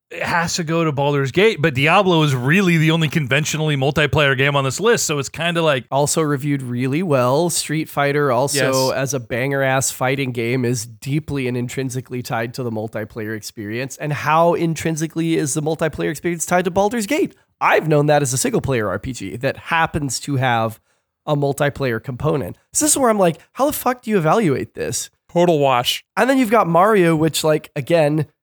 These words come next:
Speaker 2: give me some fucking couch co-op.
Speaker 3: Unconventional.
Speaker 2: Give me some couch co-op. And that game, I, I've had a great fucking time playing this game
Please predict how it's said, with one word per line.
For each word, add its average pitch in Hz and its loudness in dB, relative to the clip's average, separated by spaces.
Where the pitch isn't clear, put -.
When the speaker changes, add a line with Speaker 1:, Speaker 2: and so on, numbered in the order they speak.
Speaker 2:
give 180 2
me 214 2
some 170 -2
fucking 175 -2
couch 196 0
co-op. 151 2
Speaker 3:
Unconventional. 127 2
Speaker 2:
Give 185 2
me 214 0
some 180 -2
couch 170 2
co-op. 98 -2
And 135 -4
that 156 0
game, 160 -2
I, - -4
I've 180 2
had 151 2
a 131 -4
great 131 -2
fucking 127 -6
time 104 -6
playing 107 -4
this 104 -8
game 120 -8